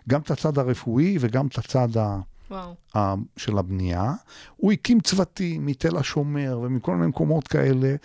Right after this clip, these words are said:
Speaker 1: ואחרי שגמרו לבנות, הוא תמיד דאג לטריינינג, שהם באו לתת השתלמות לרופאים המקומיים, או לתת רופאים שלנו לכל הדבר הזה, ומדי פעם הוא היה בא לראות איך מתקדמת הבנייה.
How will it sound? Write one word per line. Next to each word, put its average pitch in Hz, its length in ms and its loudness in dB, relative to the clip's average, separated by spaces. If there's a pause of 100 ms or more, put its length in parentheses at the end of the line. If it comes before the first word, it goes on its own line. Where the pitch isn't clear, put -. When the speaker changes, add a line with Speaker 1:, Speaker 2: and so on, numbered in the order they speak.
(320)
Speaker 1:
ואחרי 151 300 2
שגמרו 156 420 0
לבנות, 143 460 0
הוא 117 80 -6
תמיד 131 260 0
דאג 135 460 0
לטריינינג, 127 840 0
שהם 113 280 0
באו 143 280 2
לתת 139 440 0
השתלמות 131 520 0
לרופאים 120 380 2
המקומיים, 123 640 2 (480)
או 151 280 4
לתת 110 340 -2
רופאים 135 400 0
שלנו 135 640 2 (440)
לכל 127 280 -2
הדבר 107 360 0
הזה, 98 460 -2 (760)
ומדי 175 1120 0
פעם 254 220 0
הוא 214 120 4
היה 226 120 4
בא 226 140 4
לראות 214 420 4
איך 185 140 -2
מתקדמת 151 680 2 (420)
הבנייה. 110 460 4